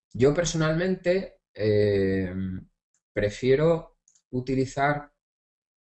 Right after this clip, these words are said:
un solo gráfico, aunque tenga, mm, suficiente espacio en mi pantalla, prefiero utilizar un solo gráfico, eh, de una hora que me da una vista de varias semanas y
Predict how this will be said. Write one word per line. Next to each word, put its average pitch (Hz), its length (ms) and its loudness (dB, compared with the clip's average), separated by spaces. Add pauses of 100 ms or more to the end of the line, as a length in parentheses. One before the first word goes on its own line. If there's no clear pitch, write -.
un 117 160 -6
solo 120 280 -2
gráfico, 135 640 -2
aunque 101 320 -2
tenga, 147 640 -6
mm, 117 340 -6
suficiente 110 560 -6
espacio 120 540 -8
en 101 100 -8
mi 98 80 -4
pantalla, 123 600 -6
prefiero 110 380 -6
utilizar 120 420 -6
un 117 80 -8
solo 110 260 -6
gráfico, 110 680 -6 (500)
eh, 95 760 -4
de 92 160 -10
una 113 320 -2
hora 123 420 -4 (680)
que 104 140 -4
me 92 160 -2
da 95 140 -2
una 123 180 0
vista 123 360 -4
de 90 100 -4
varias 110 300 -4
semanas 123 880 -4
y 101 520 -4